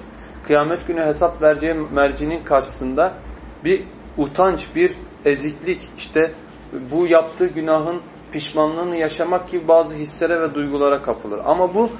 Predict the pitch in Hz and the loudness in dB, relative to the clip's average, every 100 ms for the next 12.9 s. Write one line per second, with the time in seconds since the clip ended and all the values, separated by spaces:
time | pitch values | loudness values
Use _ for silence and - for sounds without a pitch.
0 | - - 139 147 165 165 151 151 202 226 | -16 -14 2 4 8 6 6 6 6 6
1 | - - - - - 175 208 196 180 170 | -4 -18 -20 -16 -4 0 0 0 0 0
2 | 160 160 160 160 165 165 156 175 208 156 | 0 -2 0 0 4 2 2 0 -2 0
3 | 156 196 175 156 170 160 - 120 104 98 | 2 4 2 0 0 0 -4 -6 -4 -4
4 | 92 90 - - - - - - - - | -6 -14 -18 -20 -20 -20 -20 -20 -20 -20
5 | - - - - - - - - - - | -20 -20 -20 -20 -20 -20 -20 -20 -20 -20
6 | - - 131 131 - - 156 165 170 170 | -10 2 2 2 -8 0 2 4 4 2
7 | 160 170 170 156 165 156 - 156 - 156 | 4 4 4 2 0 0 -4 -4 -4 -6
8 | 147 147 156 - - - - - - 143 | -4 2 2 0 -14 -20 -20 -14 -2 2
9 | 143 165 147 - - 135 131 127 135 127 | 2 0 -6 -14 -14 -8 -4 2 2 2
10 | 131 131 127 - - - - - 139 131 | 2 2 2 -2 -18 -20 -20 -10 -8 -4
11 | 151 139 175 185 165 160 147 165 151 156 | 0 0 0 0 0 0 -2 -8 -6 -6
12 | 156 - - - - 127 127 127 | -6 -12 -20 -18 -4 0 2 2